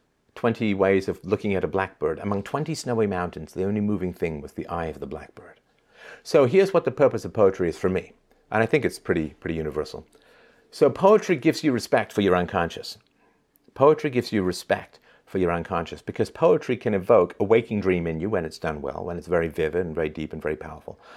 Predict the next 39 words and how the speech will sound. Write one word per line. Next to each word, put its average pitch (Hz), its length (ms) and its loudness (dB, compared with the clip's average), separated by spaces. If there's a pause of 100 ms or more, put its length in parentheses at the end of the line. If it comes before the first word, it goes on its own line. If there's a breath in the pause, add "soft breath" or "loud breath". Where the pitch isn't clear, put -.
(520 loud breath)
Poetry 143 600 4 (220)
gives 113 180 0
you 113 80 0
respect 98 300 0
for 98 80 -2
your 92 80 0
unconscious 92 400 -4
because 95 680 -6 (140)
it 101 160 -4
rem-, 95 260 0
it, 107 200 2
it 104 100 2
hooks - 360 -2
into 139 220 0
the 95 120 -4
deep 123 280 -4 (1080 soft breath)
visualization 110 920 4
capacity 104 480 -4
of 87 80 -4
your 87 140 2
unconscious, 113 460 -4
which - 160 -2
we 117 80 -2
go 135 200 4
through 104 220 -2
every 113 200 0
single 92 240 0
night 90 280 -2
when 85 160 -6
we 85 80 -2
dream, 82 240 -8 (120)
right? 90 260 -8
I, - 60 -14 (200)
it's, - 220 -8
it's 101 120 -6
such - 280 0
an 95 80 0
amazing 95 500 4
thing. 87 240 0